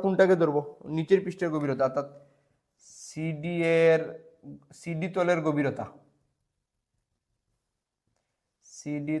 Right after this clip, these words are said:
তলের গভীরতা এইচ টু সমান কত? টোয়েন্টি সেন্টিমিটার, মিটারে নিলে জিরো পয়েন্ট টু মিটার।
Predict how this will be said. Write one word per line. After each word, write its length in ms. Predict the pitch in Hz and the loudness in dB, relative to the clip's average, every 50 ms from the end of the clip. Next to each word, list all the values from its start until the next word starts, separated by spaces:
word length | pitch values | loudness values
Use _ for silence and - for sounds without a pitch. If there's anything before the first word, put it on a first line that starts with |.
| 151 - | -4 -4
তলের 440 | 156 143 143 139 143 143 143 143 143 - - - - - - - - _ _ _ _ _ _ _ _ _ _ _ _ _ _ _ _ _ _ _ _ _ _ _ _ _ _ _ _ _ 214 196 190 135 131 127 127 139 147 | -4 -2 0 2 2 2 2 2 0 -4 -8 -14 -20 -20 -20 -20 -20 _ _ _ _ _ _ _ _ _ _ _ _ _ _ _ _ _ _ _ _ _ _ _ _ _ _ _ _ _ _ -20 -18 -18 -16 -16 -12 -4 -2
গভীরতা 640 | 143 139 139 147 147 147 147 143 143 - 131 120 120 127 139 156 - - - - _ _ _ _ _ _ _ _ _ _ _ _ _ _ _ _ _ _ _ _ - 147 147 | -2 -2 0 0 0 0 0 0 2 4 4 6 6 6 4 0 -4 -14 -20 -20 _ _ _ _ _ _ _ _ _ _ _ _ _ _ _ _ _ _ _ _ -8 -6 -6
এইচ 120 | 147 147 147 147 | -6 -6 -8 -8
টু 80 | - 160 151 165 | -8 -8 -4 -2
সমান 200 | 156 151 151 143 147 | 0 0 0 0 -2
কত? 140 | 151 135 - 135 123 - - - - - _ _ _ _ _ _ _ _ _ _ _ _ _ _ - | -6 -4 -2 -4 -4 -4 -8 -20 -20 -20 _ _ _ _ _ _ _ _ _ _ _ _ _ _ -10
টোয়েন্টি 400 | - 147 147 143 143 143 143 160 151 151 | -6 -4 -4 -4 -4 -6 -6 -6 -6 -6
সেন্টিমিটার, 520 | 160 147 139 139 139 147 139 131 131 131 127 131 | -6 -6 -6 -6 -6 -6 -6 -4 -2 -2 -2 -2
মিটারে 300 | 135 135 131 151 147 143 143 143 | -4 -4 -2 -2 -2 0 -2 -4
নিলে 160 | 143 143 143 131 - | -4 -4 -6 -6 -6
জিরো 160 | 143 139 139 131 139 | -4 -4 -4 -4 -2
পয়েন্ট 220 | 147 139 139 139 139 - - | -4 -4 -4 -4 -10 -14 -14
টু 60 | 165 156 147 139 | -14 -14 -12 -12
মিটার। 280 | 123 - - 110 101 | -14 -12 -12 -12 -12